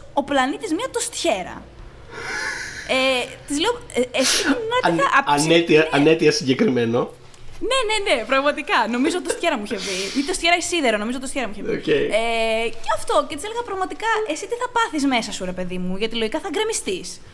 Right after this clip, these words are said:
Speaker 1: Αν όλη σου τη ζωή πιστεύεις ότι αποκλείεται να συμβαίνει αυτό. <laughs> Οπότε, ξέρεις, οπότε σκέφτομαι ότι υπάρχουν απίστευτα λίγες πιθανότητες να είμαστε μια, σε μια τοστιέρα. Απλά, πώς να σου πω, αν,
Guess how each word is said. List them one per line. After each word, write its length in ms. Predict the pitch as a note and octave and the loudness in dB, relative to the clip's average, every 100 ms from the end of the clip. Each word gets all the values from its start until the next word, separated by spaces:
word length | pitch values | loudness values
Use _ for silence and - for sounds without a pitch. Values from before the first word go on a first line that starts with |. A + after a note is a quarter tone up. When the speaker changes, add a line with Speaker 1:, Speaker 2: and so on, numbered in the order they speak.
| - - - - A3+ | -20 -18 -4 2 2
Speaker 1:
Αν 100 | A3+ | 2
όλη 120 | A3+ A3 | -2 -4
σου 40 | |
τη 80 | A#3 | -8
ζωή 260 | G3+ G#3 G3+ | -6 -4 -4
πιστεύεις 480 | A3 A#3 G#3+ G3+ | -4 0 0 -2
ότι 440 | G3 F#3+ G3 F#3+ F#3+ - | -8 -6 -4 -4 -4 -6
αποκλείεται 920 | - - A3 - A#3 C4+ G#4 C#4 - | -4 -4 -8 -8 -4 0 2 0 0
να 120 | F#3+ F#3 | -8 -10
συμβαίνει 400 | F#3 F#3 F#3 F#3 | -8 -6 -6 -8
αυτό. 440 | F#3 F#3 F#3 F3+ - - - - - | -6 -4 -2 -4 -10 -18 -18 -14 -4
<laughs> 920 | A4+ - - A#4 B4+ A4 - - C5+ | -4 -4 -6 -4 -2 -2 -2 0 0
Οπότε, 320 | - A4+ A#4+ B4 A#4+ | 2 2 2 2 2
ξέρεις, 420 | C5 B4 - E4 - - - - - - | 0 2 2 0 -2 -4 -2 0 0 -2
οπότε 320 | - C#4+ A#4+ A#4 | -2 0 2 0
σκέφτομαι 380 | - G#4+ A4+ A#4+ | 0 -2 0 -2
ότι 140 | A4+ G#4 | -2 -2
υπάρχουν 340 | G4 G#4+ G#4+ A4 | -2 -2 -2 -2
απίστευτα 500 | - - G#4+ A4+ - C4+ | -2 -2 -4 -2 0 0
λίγες 420 | B3+ B3 G#3+ G#3+ | 0 -2 -2 -4
πιθανότητες 460 | - A3 G#3 G3+ | -4 -2 -2 -2
να 60 | G#3 | -4
είμαστε 240 | G3+ G3+ | -4 -4
μια, 140 | G3 F#3 | -4 -4
σε 140 | - | -2
μια 140 | G#3 G3+ | -2 -2
τοστιέρα. 640 | F#3+ - G#3 F#3 F3+ A#3+ - - - - - - - | -4 -2 -2 0 0 -2 -4 -8 -8 -10 -10 -12 -4
Απλά, 280 | - E4 A#4 C5 | -2 0 0 0
πώς 160 | C5 B4+ | 0 0
να 60 | |
σου 140 | G#4 B3 | -2 -2
πω, 140 | A#3 | 2
αν, 220 | A#3 D#4+ | 4 2